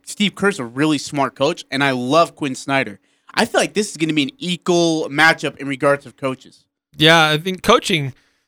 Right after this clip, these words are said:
Speaker 2: certainly Steve Kerr's got some more championships than Quinn does as a player and as a coach. Uh, so he's been through a little bit more that way.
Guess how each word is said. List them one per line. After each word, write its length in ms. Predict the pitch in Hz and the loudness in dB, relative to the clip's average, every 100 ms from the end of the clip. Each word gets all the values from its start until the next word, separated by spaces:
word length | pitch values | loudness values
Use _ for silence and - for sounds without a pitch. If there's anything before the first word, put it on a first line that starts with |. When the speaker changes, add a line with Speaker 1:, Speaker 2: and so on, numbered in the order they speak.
| - | 0
Speaker 2:
certainly 380 | 202 196 165 | 2 4 2
Steve 300 | 156 175 151 | 0 -2 -2
Kerr's 320 | - 170 180 - | 2 2 2 2
got 260 | 147 139 | 0 0
some 140 | - 139 | -4 -4
more 220 | 131 127 | -4 -4
championships 760 | - 156 170 151 143 147 - | -4 -6 -4 0 0 0 -2
than 380 | 135 120 120 117 | -2 -2 -2 -6
Quinn 340 | - 135 160 | -2 0 2
does 340 | 156 120 131 139 | 2 2 0 0
as 160 | 123 | -2
a 60 | 117 | -2
player 400 | - 135 135 135 | 2 4 6 6
and 160 | 127 143 | 4 2
as 160 | - | -2
a 40 | 113 | -2
coach. 440 | 123 113 117 - _ _ _ _ _ | -2 -2 -4 -12 _ _ _ _ _
Uh, 140 | 107 | -4
so 160 | 104 131 | 0 2
he's 160 | 131 120 | 2 4
been 220 | 139 135 | 2 2
through 300 | 127 151 160 | 2 4 4
a 60 | |
little 200 | 127 117 | 2 -2
bit 180 | 107 107 | -6 -8
more 340 | 98 98 95 104 | -8 -6 -4 -4
that 260 | 113 110 | -4 -6
way. 360 | 107 101 101 | -4 -2 -2